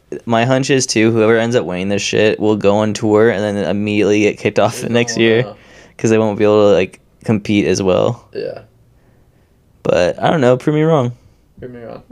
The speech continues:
Speaker 1: Prove me wrong, bro.
Speaker 2: All right, is that it?
Speaker 1: I mean, final thoughts?
Speaker 2: Final thoughts? Just more character development.
Speaker 1: Yeah.
Speaker 2: I don't know who my favorite person is.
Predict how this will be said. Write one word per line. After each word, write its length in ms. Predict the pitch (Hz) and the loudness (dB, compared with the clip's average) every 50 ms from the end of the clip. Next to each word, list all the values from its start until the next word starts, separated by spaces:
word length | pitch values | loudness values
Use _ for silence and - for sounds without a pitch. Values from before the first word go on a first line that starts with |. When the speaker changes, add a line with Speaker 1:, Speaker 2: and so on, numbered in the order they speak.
| - | -20
Speaker 1:
Prove 180 | - - 151 156 | -10 -8 -6 -4
me 80 | - - | -4 -4
wrong, 240 | - - 156 135 127 | -4 -4 -4 -4 -2
bro. 240 | 123 123 127 143 147 - _ _ _ _ _ _ _ _ _ _ _ _ _ - | 0 0 0 -2 -4 -8 _ _ _ _ _ _ _ _ _ _ _ _ _ -10
Speaker 2:
All 60 | 127 | -8
right, 80 | 135 131 | -8 -8
is 80 | 110 110 | -6 -6
that 140 | 120 123 131 | -6 -6 -6
it? 200 | 143 - - - _ _ _ _ _ _ - _ _ _ _ _ _ _ _ - - - - - - - - | -6 -8 -12 -16 _ _ _ _ _ _ -20 _ _ _ _ _ _ _ _ -20 -20 -20 -20 -20 -20 -8 -6
Speaker 1:
I 60 | 107 | -2
mean, 460 | 107 113 113 113 110 104 107 120 127 - - _ _ _ _ _ _ _ _ _ _ _ _ _ _ _ - - | 0 0 0 0 0 -2 -4 -6 -8 -12 -14 _ _ _ _ _ _ _ _ _ _ _ _ _ _ _ -20 -8
final 300 | - - 110 117 117 113 | -2 0 2 2 2 2
thoughts? 480 | - 127 123 123 123 - - - - - _ _ _ _ _ | 2 4 4 4 2 0 -6 -12 -12 -16 _ _ _ _ _
Speaker 2:
Final 240 | - 117 120 120 123 | -8 -8 -8 -8 -6
thoughts? 460 | 123 - 117 123 123 - - - _ _ _ _ - _ _ | -4 -2 -2 -2 -4 -6 -14 -20 _ _ _ _ -20 _ _
Just 180 | 143 147 156 175 | -20 -16 -12 -8
more 140 | 214 226 | -8 -8
character 340 | 220 220 175 151 147 143 147 | -4 -2 -2 -2 -2 -4 -8
development. 640 | 127 120 110 120 123 127 120 107 113 107 - - - _ _ _ _ | -10 -6 -2 0 0 0 -2 -4 -8 -12 -14 -16 -20 _ _ _ _
Speaker 1:
Yeah. 240 | - - 107 104 104 | -6 -2 0 2 2
Speaker 2:
I 20 | 101 | 2
don't 200 | - - 185 156 | 2 0 0 0
know 180 | 165 175 170 | 0 0 0
who 80 | 156 156 147 | -2 -4 -8
my 120 | 147 143 | -10 -12
favorite 460 | 143 - 143 139 135 120 107 98 - | -8 -8 -8 -8 -8 -10 -12 -14 -12
person 340 | - 139 127 131 - 117 113 | -8 -8 -8 -8 -8 -14 -18
is. 320 | 110 98 92 - - _ | -18 -20 -20 -20 -20 _